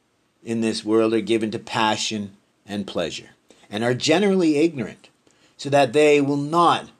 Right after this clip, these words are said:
be able to understand such things as interdependent origination and the need to destroy desire and the elimination of ashravas.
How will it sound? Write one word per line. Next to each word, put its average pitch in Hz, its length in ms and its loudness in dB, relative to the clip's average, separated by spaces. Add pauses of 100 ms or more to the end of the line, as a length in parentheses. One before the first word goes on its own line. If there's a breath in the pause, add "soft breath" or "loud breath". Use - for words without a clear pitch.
(220)
be 127 140 0
able 107 160 2
to 101 180 -8
understand 98 560 -6
such - 280 -10
things 85 360 -14
as 80 240 -12
interdependent 82 840 -12 (300)
origination 87 680 -12 (280 loud breath)
and 131 160 -4
the 143 60 2
need 127 480 0 (200 soft breath)
to 117 100 -8
destroy 110 440 -2 (240)
desire 98 760 -4 (760)
and 95 160 -8
the 101 100 -6
elimination 90 920 -8 (480)
of 90 80 -10
ashravas. 87 920 -8